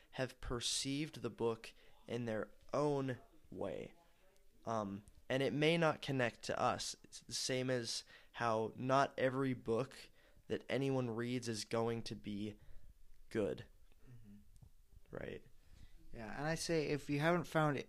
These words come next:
Speaker 2: books that you enjoy, um, try and read a variety of books from different genres. There's plenty of genres and lots of authors, and when you find something that you like, stick to it.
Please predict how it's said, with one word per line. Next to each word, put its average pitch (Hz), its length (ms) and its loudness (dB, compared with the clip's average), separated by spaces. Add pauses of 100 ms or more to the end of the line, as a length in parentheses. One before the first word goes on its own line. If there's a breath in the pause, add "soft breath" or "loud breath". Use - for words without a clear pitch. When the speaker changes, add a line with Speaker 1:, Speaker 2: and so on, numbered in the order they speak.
Speaker 2:
books 139 280 0
that 120 100 2
you 131 100 6
enjoy, 127 420 4 (1000)
um, 123 280 4 (520 loud breath)
try 165 160 6
and 180 100 8
read 170 120 6
a 147 60 8
variety 123 500 8
of 123 120 4
books 135 300 6
from 123 120 2
different 120 300 2
genres. 127 580 4 (540 loud breath)
There's 131 140 4
plenty 151 300 8
of 127 60 6
genres 131 560 6
and 120 420 8 (420 loud breath)
lots 131 220 10
of 117 80 2
authors, 127 680 10
and 127 280 10
when 139 120 12
you 131 80 12
find 165 400 12
something 165 440 10
that 147 120 10
you 127 140 8
like, 113 440 8 (300)
stick - 400 8
to 131 260 10
it. - 180 4